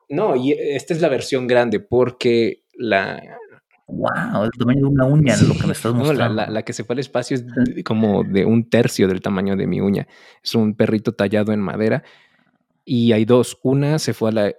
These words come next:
Speaker 1: Estación Espacial Internacional el año pasado, pero como no leí muy bien <laughs> mi contrato, mm,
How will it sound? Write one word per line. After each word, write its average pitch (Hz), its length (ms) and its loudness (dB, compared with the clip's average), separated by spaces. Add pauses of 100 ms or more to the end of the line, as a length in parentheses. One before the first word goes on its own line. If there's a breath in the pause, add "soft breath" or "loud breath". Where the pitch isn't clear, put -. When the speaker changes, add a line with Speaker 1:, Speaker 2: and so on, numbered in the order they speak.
Speaker 1:
Estación 110 340 -2
Espacial 110 340 -2
Internacional 104 800 0
el 110 160 0
año 107 220 2
pasado, 127 640 -2 (1400)
pero 131 240 2
como 113 180 0
no 113 140 0
leí 113 220 0
muy 113 160 0
bien 104 160 -6
<laughs> - 20 -10
mi 113 60 -2
contrato, 131 640 0 (640 loud breath)
mm, 101 540 -2